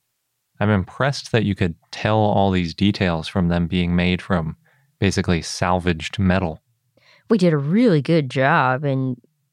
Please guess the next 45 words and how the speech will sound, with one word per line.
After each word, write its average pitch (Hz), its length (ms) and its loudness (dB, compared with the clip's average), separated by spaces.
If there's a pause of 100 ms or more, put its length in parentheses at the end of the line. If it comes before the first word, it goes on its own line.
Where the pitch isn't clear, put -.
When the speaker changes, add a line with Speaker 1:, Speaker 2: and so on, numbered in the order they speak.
(360)
Speaker 2:
getting 156 240 2
the 131 80 -2
shapes - 460 -2
right. 90 320 -4
I 175 40 4
mean, 185 120 2 (240)
I'm 196 100 0
not 220 240 2 (500)
completely 190 600 2
sure 160 200 2
about 147 240 0
Tiktaalik. 147 600 0
It's 151 160 0
just 143 200 0
when 160 80 2
I 165 80 0
saw 151 240 0
the 139 80 -2
picture, - 300 -6
I - 20 -6
thought, - 320 -6
"That 247 160 2
looks 165 220 2
a 139 60 0
lot 135 240 0
like - 240 -2
a - 180 -8
Tiktaalik," - 460 -10
but - 120 -6 (600)
I 151 160 -4
also 180 320 -2
am 151 100 4
much 247 260 2
more 220 160 4
familiar 208 440 4
with 175 100 0
how 160 160 2
dinosaurs 165 560 -2
look, - 240 -8
so. - 140 -16 (440)
Speaker 1:
Yeah. 113 220 4 (920)
So - 200 -2
they're 107 120 2
not, 104 300 2
like, 90 420 -2